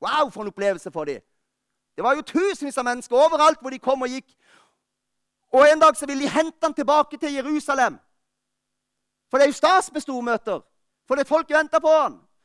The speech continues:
Og de koste seg nok veldig, de. Det tror jeg, i, i, med stormøter med Jesus.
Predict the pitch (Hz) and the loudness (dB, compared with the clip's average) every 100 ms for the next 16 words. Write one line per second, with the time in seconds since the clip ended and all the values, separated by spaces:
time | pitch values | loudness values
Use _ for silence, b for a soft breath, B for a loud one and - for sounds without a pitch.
0 | _ 254 269 - 285 311 - 339 392 330 | _ -10 -8 -8 -10 -10 -12 -14 -4 -4
1 | 370 415 - _ _ _ _ _ _ - | -4 -8 -12 _ _ _ _ _ _ -14
2 | 339 190 277 _ _ - - - - 226 | -6 -4 -6 _ _ -20 -20 -20 -10 -8
3 | - 226 226 233 214 190 - 170 196 269 | -8 -10 -4 -4 -6 -12 -12 -2 0 0
4 | - 233 - | -6 -18 -20